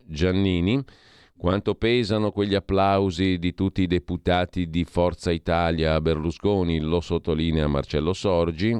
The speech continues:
Concita De Gregorio invece ci racconta del cav e della donzella, una favola amara. Merita la lettura questo pezzo, per cui ci torniamo sopra tra pochissimo,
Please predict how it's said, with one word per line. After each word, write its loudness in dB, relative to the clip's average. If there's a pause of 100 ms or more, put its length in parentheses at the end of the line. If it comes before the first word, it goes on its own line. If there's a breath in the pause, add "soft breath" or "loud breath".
(100)
Concita -2
De 0
Gregorio 0
invece -2
ci -2
racconta -4
del -4
cav -2 (100)
e 0
della 0
donzella, -2 (100)
una 0
favola -2
amara. -6 (100)
Merita -2
la 0
lettura -6
questo -8
pezzo, -2
per -2
cui 0
ci -10
torniamo -4
sopra -6
tra -4
pochissimo, -4